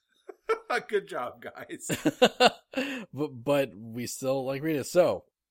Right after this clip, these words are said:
Speaker 2: first one is related, and that's from Deku Star on Twitter. Deku Star just says, "Mario Kart Tour."
Speaker 1: Hmm.
Speaker 2: Thanks, Deku Star. That's the whole thing. It's a tweet.
Speaker 1: <laughs>
Speaker 2: Sometimes
Speaker 1: I,
Speaker 2: it's a
Speaker 1: I, I
Speaker 2: short.
Speaker 1: like the name.
Speaker 2: Yeah.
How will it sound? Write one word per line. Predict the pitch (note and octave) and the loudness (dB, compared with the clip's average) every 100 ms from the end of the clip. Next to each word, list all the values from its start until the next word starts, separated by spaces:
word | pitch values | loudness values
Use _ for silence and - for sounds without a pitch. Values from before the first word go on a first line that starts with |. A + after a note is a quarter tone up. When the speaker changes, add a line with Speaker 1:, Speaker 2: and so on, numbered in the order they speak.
| _ | _
Speaker 2:
first | F3 E3+ - | -2 0 0
one | C3 C3+ C#3+ C3+ _ _ _ - | -2 -2 -6 -10 _ _ _ -10
is | G#2+ | -8
related, | G#2 F#2 F2 A2 D3+ _ _ _ _ | -6 -4 -4 -6 -10 _ _ _ _
and | A2 | -4
that's | C3 | -4
from | - B2 | -4 -4
Deku | C3 D#3+ - C3+ | 0 0 2 0
Star | - - A#2 F2+ D#2 - | 0 0 0 0 -4 -12
on | F#2 | -12
Twitter. | - A2+ E2 - _ _ _ _ _ _ _ | -6 -6 -6 -14 _ _ _ _ _ _ _
Deku | C3 D3 C#3+ | -6 -4 -4
Star | - C3+ A#2 | -2 -2 -2
just | C3 B2+ | -2 -2
says, | - A2+ G2 A#2+ - - _ _ _ _ _ _ | 0 0 0 -2 -8 -12 _ _ _ _ _ _
"Mario | F#2+ D#3 F#3+ F#3 F3+ | -2 2 4 4 4
Kart | - F#3+ G3 F#3 _ | 4 8 8 6 _
Tour." | - A#3 A3 D3+ E2+ - _ | -2 4 6 6 4 -6 _
Speaker 1:
Hmm. | C#4 B3+ A#2 _ _ _ _ _ _ _ _ _ - | -18 -16 -18 _ _ _ _ _ _ _ _ _ 0
Speaker 2:
Thanks, | E3+ A#2+ | 0 2
Deku | B2 G#2+ G2+ | -6 -6 -6
Star. | G#2+ G#2 G#2+ | -2 0 0
That's | B2+ A2+ | -4 -4
the | A2 | -2
whole | A2 | -2
thing. | G#2 A#2 B2 | -2 -4 -2
It's | C#3 C3+ | -4 -4
a | |
tweet. | - C3 B2+ C3+ | -4 -2 -2 -4
Speaker 1:
<laughs> | _ | _
Speaker 2:
Sometimes | - C3 D3 | 0 2 4
Speaker 1:
I, | C3+ | 4
Speaker 2:
it's | C3+ | 2
a | |
Speaker 1:
I, | C3+ | 4
I | |
Speaker 2:
short. | C3 C3+ | 6 6
Speaker 1:
like | E3 - | 6 2
the | D3 | -2
name. | F3 F#3+ F3+ - _ | -2 -4 -10 -18 _
Speaker 2:
Yeah. | A#2+ A#2 | 2 4